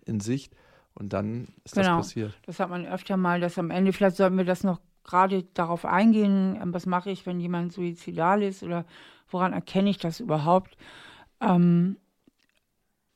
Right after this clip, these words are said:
Speaker 2: zum einen natürlich kann es Äußerungen geben, also macht ja hier alles keinen Sinn mehr oder es bringt ja sowieso alles nichts oder auch ganz konkret, ich glaub, ich bring mich um.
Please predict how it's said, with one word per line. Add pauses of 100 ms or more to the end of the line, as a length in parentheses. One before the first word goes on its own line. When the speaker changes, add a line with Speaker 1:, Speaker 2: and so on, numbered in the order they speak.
(140)
Speaker 2:
zum
einen
natürlich
kann
es
Äußerungen
geben,
also
macht
ja
hier
alles
keinen
Sinn
mehr
oder
es
bringt
ja
sowieso
alles
nichts
oder
auch
ganz
konkret,
ich
glaub,
ich
bring
mich
um.